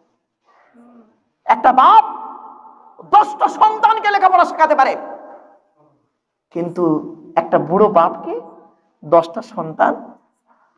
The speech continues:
খাওয়াতে পারে না। এ বলে, "তুই দেখ", ও বলে, "তুই দেখ।" আফসোস, বাড়ি থেকে ভাববেন।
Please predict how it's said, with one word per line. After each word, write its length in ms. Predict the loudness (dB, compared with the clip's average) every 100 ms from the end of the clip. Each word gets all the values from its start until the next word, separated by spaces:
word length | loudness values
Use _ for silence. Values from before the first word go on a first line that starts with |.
| _ _ _ _ _
খাওয়াতে 580 | -2 4 6 4 2 0
পারে 260 | 0 0
না। 180 | -6 -12 -18 -20 _ _ _ 0
এ 100 | 4
বলে, 220 | 4 2
"তুই 280 | -2 -2 2
দেখ", 480 | 2 2 -2 -10
ও 120 | -6 -2
বলে, 200 | -2 -4
"তুই 300 | -6 -8 -4
দেখ।" 240 | -4 -4 -12 -20 _ _ _ _ _ _ _ _ _
আফসোস, 520 | -4 -4 -4 -8 -8 -10 -18 -20 -20 _ -12 -2
বাড়ি 140 | 0
থেকে 180 | 0 0
ভাববেন। 320 | -2 -2 -8